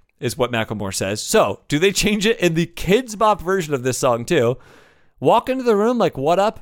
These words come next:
I got a best friend.'" "Walk into the store like, 'What up? I've got big bucks.'"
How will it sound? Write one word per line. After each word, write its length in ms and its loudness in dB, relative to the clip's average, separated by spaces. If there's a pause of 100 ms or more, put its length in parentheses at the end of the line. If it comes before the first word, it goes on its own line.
I 120 -2
got 140 2
a 60 -2
best 300 0
friend.'" 340 -2 (760)
"Walk 280 2
into 120 -2
the 120 2
store 360 0
like, 180 -4
'What 260 0
up? 220 0 (120)
I've 160 0
got 240 0
big 280 -2
bucks.'" 560 -2